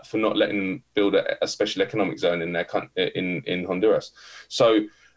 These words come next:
uh, this, it, it, but barely anyone knows about it. Um, and this, and that, how this, I, I don't think it's just the failings of the media. I think that the whole system is set up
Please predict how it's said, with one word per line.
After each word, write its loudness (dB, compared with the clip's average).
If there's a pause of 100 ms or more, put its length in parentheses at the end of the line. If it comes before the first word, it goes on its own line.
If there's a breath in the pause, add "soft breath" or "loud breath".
(140 loud breath)
uh, 4 (280)
this, 0 (100)
it, -2
it, -10 (260)
but 2
barely 6
anyone 4
knows 4
about 2
it. -6 (220)
Um, 4
and 0
this, 0
and 0
that, 2 (340)
how 4
this, -2 (260)
I, 4
I 4
don't 4
think 2
it's -4
just 0
the 2
failings 2
of -4
the -2
media. 0
I 4
think -6
that 4 (560 soft breath)
the -2
whole 2
system -4 (1200 soft breath)
is -6
set 2
up 2